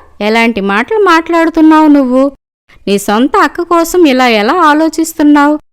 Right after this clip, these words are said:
రాగిణి నల్లగా ఉండొచ్చు, కానీ తను నీకన్నా చాలా గుణవంతురాలు. నా మాటలు తప్పుగా తీసుకోకు."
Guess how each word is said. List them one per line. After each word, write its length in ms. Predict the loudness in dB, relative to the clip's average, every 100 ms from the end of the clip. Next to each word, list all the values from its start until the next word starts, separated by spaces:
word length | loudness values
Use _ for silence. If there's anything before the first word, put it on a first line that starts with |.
| _ _ _ _
రాగిణి 520 | -4 -2 0 2 2 2
నల్లగా 500 | 2 0 -2 0 0
ఉండొచ్చు, 460 | 0 0 -4 -6
కానీ 640 | -6 -4 -2 0 0 -2 -6 -10
తను 180 | -6 -2
నీకన్నా 520 | -2 -2 -2 -2 -2 -2 -4
చాలా 380 | -2 -2 -2
గుణవంతురాలు. 800 | -2 0 0 0 -2 -2 -2 -2 -6 -18 _ _ _ _ -20 -12 -4
నా 160 | -2
మాటలు 540 | 0 0 0 0 0 0
తప్పుగా 460 | 0 -2 -2 -2
తీసుకోకు." 680 | -2 -4 -6 -2 -2 -2